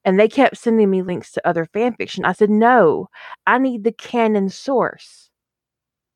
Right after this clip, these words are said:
For this. Of course, there wasn't any. I think it was a guide thing,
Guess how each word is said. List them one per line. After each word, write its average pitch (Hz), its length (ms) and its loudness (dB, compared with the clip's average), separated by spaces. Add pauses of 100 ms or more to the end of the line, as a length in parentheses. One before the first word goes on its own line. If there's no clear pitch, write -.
(580)
For 196 180 0
this. - 640 -8 (800)
Of 311 80 -2
course, 339 240 2
there 277 140 2
wasn't 247 360 0
any. 175 280 -6
I 208 100 0
think 269 140 -6
it - 100 -6
was 208 100 -6
a 202 60 -4
guide 175 460 0
thing, 285 300 -6